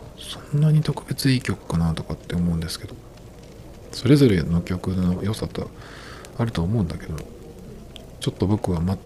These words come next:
くわかんないですね。やっぱり、それはいいとして、小林さんのその、サービス精神というかセンス、センスがいいっていつも言われるけど、このセンスがいいっていうことを、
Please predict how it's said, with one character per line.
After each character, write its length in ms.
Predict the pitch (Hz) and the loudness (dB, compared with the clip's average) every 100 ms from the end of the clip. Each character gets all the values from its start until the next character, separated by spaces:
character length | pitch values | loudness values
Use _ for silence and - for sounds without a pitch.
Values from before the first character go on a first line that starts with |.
| 107 | 0
く 100 | 104 | 2
わ 80 | 101 | 2
か 120 | 98 | 0
ん 80 | 85 | -2
な 60 | |
い 40 | 101 | -6
で 60 | |
す 240 | - - - | -8 -10 -10
ね。 80 | - - - - - - - - - - - - - - - - - - - - - - - - - - | -14 -18 -18 -16 -18 -18 -18 -18 -18 -18 -18 -18 -16 -16 -16 -16 -16 -14 -14 -14 -14 -14 -16 -16 -14 -6
や 80 | 110 | -6
っ 40 | |
ぱ 160 | - 92 | 0 0
り、 220 | 87 - - - - | 0 -4 -10 -14 -12
そ 320 | - - 98 | -10 -4 0
れ 80 | 104 | 4
は 180 | 107 110 | 4 4
い 60 | |
い 20 | |
と 200 | 107 - | 2 0
し 120 | 85 - | 0 0
て、 280 | 80 107 - | -4 -4 -4
小 120 | - | 0
林 280 | 92 92 101 | 2 2 0
さ 140 | - 92 | 0 2
ん 80 | |
の 80 | 92 | 0
そ 120 | - 92 | 0 -2
の、 180 | 87 - - - - - - - - - - - - - - | -2 -6 -12 -14 -14 -16 -18 -18 -18 -16 -14 -16 -16 -18 -16
サ 240 | - - 104 | -12 -6 -2
ー 100 | 101 | 0
ビ 120 | 107 | 0
ス 260 | - 123 104 | 4 4 4
精 80 | |
神 140 | - 85 | 4 2
と 80 | - | 0
い 0 | |
う 20 | |
か 80 | - | 0
セ 160 | - | 2
ン 100 | 110 | 4
ス、 220 | - 85 - | 2 0 -2
セ 160 | - 147 | 4 4
ン 60 | |
ス 180 | 151 104 | 4 2
が 120 | - | 4
い 40 | 90 | 2
い 20 | |
っ 20 | |
て 140 | - 98 | 2 0
い 40 | |
つ 100 | - | 0
も 60 | 82 | 0
言 80 | |
わ 60 | 90 | 0
れ 80 | 92 | -2
る 100 | 107 | -4
け 100 | 175 | -8
ど、 100 | - | -8
こ 160 | - 117 | -2 2
の 80 | |
セ 140 | 117 226 | 6 6
ン 80 | 240 | 6
ス 180 | - | 4
が 100 | 98 | 4
い 80 | 123 | 4
い 20 | |
っ 40 | - | 2
て 180 | - 87 | 2 2
い 60 | |
う 60 | 85 | 2
こ 100 | 90 | 2
と 100 | 85 | 0
を、 520 | 92 98 85 78 | -2 -2 -2 -6